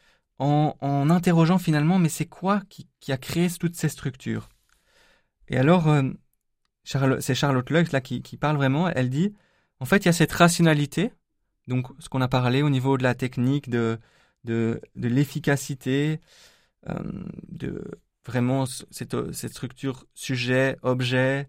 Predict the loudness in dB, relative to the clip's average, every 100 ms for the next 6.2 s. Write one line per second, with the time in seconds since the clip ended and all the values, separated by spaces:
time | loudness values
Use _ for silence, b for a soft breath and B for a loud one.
0 | _ -2 0 0 0 2 2 0 0 0
1 | 0 -2 -4 -4 -10 -2 -2 0 2 2
2 | 0 -2 -4 -6 _ _ _ _ _ _
3 | _ _ 0 4 4 4 -8 _ _ _
4 | _ _ 0 0 2 4 6 6 2 -4
5 | _ -8 0 2 4 2 0 -2 -2 -2
6 | 0 -2